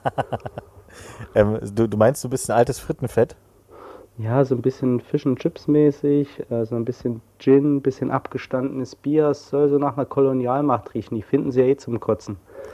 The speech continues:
Speaker 1: Okay, d-, das, das kriegen, das kriegen wir hin. Apropos da eine kurze, äh, Zwischenfrage. Auf Fish and Chips,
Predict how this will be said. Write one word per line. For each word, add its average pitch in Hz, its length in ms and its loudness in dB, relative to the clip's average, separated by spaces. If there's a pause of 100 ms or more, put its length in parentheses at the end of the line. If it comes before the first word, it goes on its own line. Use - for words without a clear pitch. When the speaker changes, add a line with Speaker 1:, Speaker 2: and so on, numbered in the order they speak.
(260)
Speaker 1:
Okay, 101 260 -2
d-, 104 120 4
das, 123 280 4
das 117 200 0
kriegen, 127 280 -4
das 117 180 -8
kriegen 123 240 -6
wir 110 80 0
hin. 113 140 0 (340)
Apropos 147 500 2
da 120 160 8 (180)
eine 117 120 -4
kurze, 131 500 -2
äh, 101 80 -8
Zwischenfrage. 87 800 -8 (1400)
Auf 104 160 4
Fish - 300 2
and 170 100 0
Chips, - 500 -4